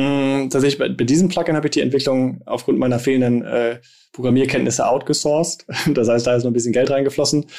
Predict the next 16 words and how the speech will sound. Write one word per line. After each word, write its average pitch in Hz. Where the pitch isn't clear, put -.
Ähm, 117
aber 110
von, 113
von 120
daher, 113
das, 117
das -
kann, 117
ähm, 113
hätte, 123
hätte 117
mich, 131
glaub 120
ich, 120
echt 117
einige 110